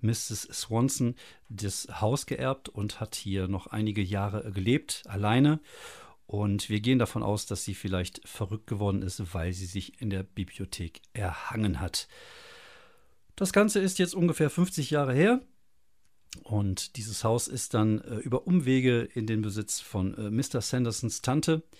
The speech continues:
gekommen. Und, äh, sie hat versucht, dieses Haus mehrmals zu vermieten. Aber da es immer wieder zu seltsamen Vorkommnissen kommt, man könnte fast sagen,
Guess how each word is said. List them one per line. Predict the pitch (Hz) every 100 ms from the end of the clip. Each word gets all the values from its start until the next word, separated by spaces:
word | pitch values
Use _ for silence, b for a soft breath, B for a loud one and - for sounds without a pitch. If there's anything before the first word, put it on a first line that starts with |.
| B B B
gekommen. | - - 135 131 127 131 123 113 - -
Und, | 104 101 101 -
äh, | - 95 95 95
sie | 101 98
hat | 98
versucht, | - 98 95 -
dieses | 95 -
Haus | 95 -
mehrmals | 95 101 98 -
zu | -
vermieten. | 104 104 135 147 139 B B B B
Aber | 107 104
da | 104
es | 98
immer | - 135 113
wieder | 113 107
zu | - - 110 104 104 -
seltsamen | 104 113 190 - 127 117
Vorkommnissen | 107 - 127 - 85 76 76 90
kommt, | - 107 -
man | 90
könnte | - 139 -
fast | 151
sagen, | - 123 139